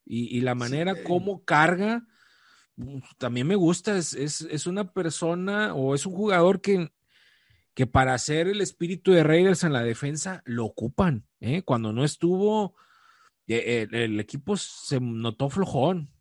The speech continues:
Speaker 1: y ya nada más este contra Browns se, se mostró bien diferente, fue otra cara diferente, ¿no?
Speaker 2: Entonces, hablemos de la defensa, ¿cómo la viste?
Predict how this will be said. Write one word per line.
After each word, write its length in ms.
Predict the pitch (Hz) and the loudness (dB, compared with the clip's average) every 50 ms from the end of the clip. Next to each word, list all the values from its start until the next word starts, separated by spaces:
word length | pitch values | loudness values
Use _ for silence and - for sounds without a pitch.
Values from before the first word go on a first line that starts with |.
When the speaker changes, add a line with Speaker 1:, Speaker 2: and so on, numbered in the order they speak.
| _ _ _ _ | _ _ _ _
Speaker 1:
y 220 | - 113 110 107 | -6 -4 -4 -2
ya 220 | 101 117 123 139 165 | 2 2 4 4 4
nada 220 | 190 202 190 180 | 4 2 2 2
más 260 | 175 180 180 185 - 185 | 2 0 0 0 0 -2
este 260 | 190 170 - - 180 | -4 -4 -6 -8 -8
contra 340 | - 156 135 131 - 120 110 | -6 -8 -8 -6 -4 -4 -2
Browns 400 | 104 113 123 135 151 180 202 185 | 0 0 2 2 2 0 0 -2
se, 180 | - 170 151 143 - _ _ _ | -4 -4 -6 -6 -8 _ _ _
se 160 | 139 - 135 123 | -8 -4 -4 -2
mostró 400 | 123 120 113 - - 127 135 143 | -2 -4 -6 -6 -6 -6 -4 -2
bien 220 | 170 180 185 185 | -2 -2 -2 -2
diferente, 340 | 190 175 - 147 135 135 - | -4 -4 -4 -4 -4 -4 -4
fue 120 | 147 139 | -2 -4
otra 200 | 151 147 - 170 - | -4 -4 -6 -10 -8
cara 260 | - 139 135 147 156 | -4 -4 -2 -2 -2
diferente, 520 | 151 135 135 104 101 104 117 117 - 95 | -2 -4 -6 -10 -10 -10 -12 -12 -14 -14
¿no? 200 | 98 113 156 - _ _ _ _ _ _ _ _ _ _ _ _ | -14 -14 -14 -16 _ _ _ _ _ _ _ _ _ _ _ _
Speaker 2:
Entonces, 240 | _ - 151 - 156 | _ -8 0 2 2
hablemos 320 | 143 147 160 170 175 165 | 2 4 2 2 0 0
de 80 | 170 160 | 0 2
la 100 | 156 147 | 2 2
defensa, 380 | 139 - 175 180 165 - 151 | 2 2 -2 -2 -2 -4 -4
¿cómo 180 | - 160 156 156 | -4 -6 -4 -2
la 100 | 156 151 | -2 -2
viste? 420 | 143 143 139 - - - 107 101 | -2 -2 -4 -6 -6 -6 -6 -6